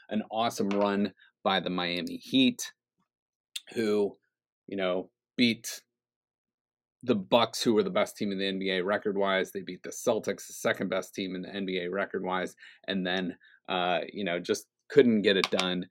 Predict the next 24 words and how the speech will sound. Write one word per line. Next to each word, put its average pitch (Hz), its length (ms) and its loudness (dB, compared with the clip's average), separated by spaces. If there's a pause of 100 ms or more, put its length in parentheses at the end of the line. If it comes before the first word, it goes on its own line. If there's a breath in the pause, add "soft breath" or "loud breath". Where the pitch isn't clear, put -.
(240 loud breath)
against 92 420 -2
the 101 80 -2
Nuggets. 92 480 0
But 90 240 -2
a-, 92 200 -8
an 107 120 -4
amazing 101 800 0 (260)
run 95 320 2
by 90 460 -2 (340 soft breath)
Jimmy 113 200 4
Butler, 95 440 0
Bam 101 260 0
Adebayo, 92 760 0 (360 soft breath)
uh, 82 360 -8
obviously 98 500 -2
Eric 104 240 2
Spoelstra, 95 640 -2 (200)
but, 95 280 -2
uh, 90 300 0 (360 soft breath)
you 87 100 -6
know, 85 200 -6 (220)
Mike 113 260 2
Malone 113 640 2
and 90 460 -2